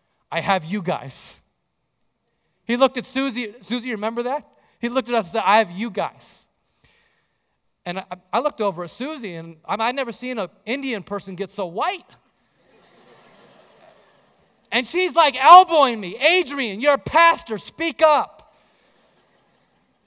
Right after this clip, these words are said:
Cat got your tongue or something? Speak up, man." That would be a first. You got nothing to say?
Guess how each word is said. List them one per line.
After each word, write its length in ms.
Cat 300
got 240
your 100
tongue 360
or 80
something? 400
Speak 400
up, 200
man." 380
That 120
would 100
be 80
a 60
first. 480
You 60
got 160
nothing 220
to 60
say? 400